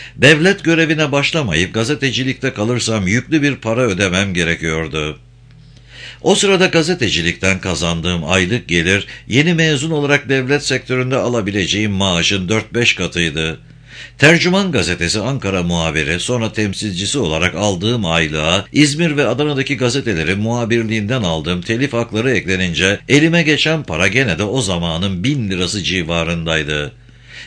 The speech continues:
Yeni mezun memurun maaşı ise yüz altmış yedi liraydı.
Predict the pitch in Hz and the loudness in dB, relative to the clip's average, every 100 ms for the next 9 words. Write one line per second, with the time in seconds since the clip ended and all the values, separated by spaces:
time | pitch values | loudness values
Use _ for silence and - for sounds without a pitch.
0 | - 113 156 196 185 175 175 160 156 156 | -2 2 4 6 4 4 2 2 2 2
1 | 151 175 151 143 143 135 156 147 143 123 | 2 2 2 2 2 0 0 0 0 0
2 | 95 113 120 - 110 - 95 90 90 80 | 0 0 0 -2 -2 0 0 0 -2 -2
3 | 80 76 76 76 | -2 -2 -4 -6